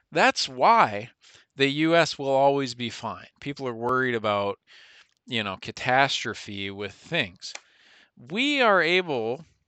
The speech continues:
because the U S dollar is a standard currency in so many areas around the world, and there's so many, regardless of what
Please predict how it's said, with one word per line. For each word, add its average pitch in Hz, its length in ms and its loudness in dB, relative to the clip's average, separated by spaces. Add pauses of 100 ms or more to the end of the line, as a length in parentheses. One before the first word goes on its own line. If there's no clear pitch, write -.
(140)
because 139 280 -2
the 139 120 -4
U 160 200 -2
S 185 120 0
dollar 139 880 2
is 113 480 -2
a 113 140 -6
standard 139 520 -6
currency 165 500 -10
in 104 100 -12
so 156 500 -2
many 139 280 -6
areas 135 340 -6
around 113 220 -8
the 104 60 -12
world, 117 440 -2 (480)
and 131 160 -6
there's 127 160 -2
so 185 380 2
many, 175 280 -6
regardless 175 840 0
of 135 540 2
what 131 360 0